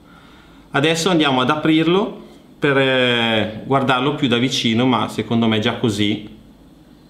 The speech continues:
è imbarazzante da quanto è, eh, piccolo e curato. Togliamo la custodia, che anche questa secondo me è curatissima, anche la custodia è fatta benissimo.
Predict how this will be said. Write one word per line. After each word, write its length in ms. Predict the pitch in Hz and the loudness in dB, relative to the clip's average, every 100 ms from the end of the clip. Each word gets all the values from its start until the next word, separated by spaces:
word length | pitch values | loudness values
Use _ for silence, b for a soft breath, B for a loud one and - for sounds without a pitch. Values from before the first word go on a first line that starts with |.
| - - | -20 -14
è 200 | - 104 | -6 -4
imbarazzante 720 | 117 110 110 110 - 98 101 117 | -2 0 0 -2 -4 -4 -4 -2
da 140 | 104 | -4
quanto 520 | - 110 104 107 117 | -2 -2 -2 0 0
è, 280 | 104 107 - | 0 -2 -6
eh, 160 | 117 107 | -4 -4
piccolo 540 | 107 123 127 131 127 | -2 -4 -2 0 0
e 120 | 123 123 | 0 -2
curato. 640 | 127 98 92 101 95 - - B B B B B B - | -2 -2 -4 -6 -8 -14 -20 B B B B B B -8
Togliamo 400 | 117 123 131 120 | -2 0 2 2
la 120 | 113 | 0
custodia, 800 | - 113 - 120 120 175 - - - B B B B B - | -2 -6 -2 -2 2 0 -2 -12 -20 B B B B B -6
che 120 | 127 | -4
anche 420 | 120 - 120 - | -2 -2 -4 -2
questa 340 | 127 120 - | -2 -2 -2
secondo 300 | 113 120 113 | -4 0 0
me 380 | 113 117 113 - | 2 0 -2 -6
è 100 | - | -14
curatissima, 560 | - 120 - 120 - 120 | -4 -2 -2 -6 -2 -2
anche 160 | 110 | 0
la 100 | 107 | -2
custodia 720 | 104 107 - 113 101 101 127 | -4 -6 -4 -2 0 0 -2
è 80 | 123 | -6
fatta 300 | 117 113 - | -8 -6 -4
benissimo. 800 | 104 104 113 101 - 135 151 - | -2 0 0 0 -2 -4 -4 -4